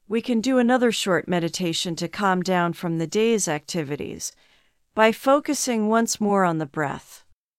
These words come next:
We review the day's events and see how we've dealt with them. Did we lose our temper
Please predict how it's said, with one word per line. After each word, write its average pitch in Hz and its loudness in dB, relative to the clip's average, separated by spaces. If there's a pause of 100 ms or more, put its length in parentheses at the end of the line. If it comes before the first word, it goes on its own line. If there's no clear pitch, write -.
(340)
We 233 2
review 240 2
the 277 0
day's 233 2
events 151 -2
and 170 0
see 190 -2
how 190 2
we've 185 0
dealt 220 2
with 151 -8
them. - -10 (800)
Did 247 2
we 247 2
lose 226 0
our 190 4
temper 180 -4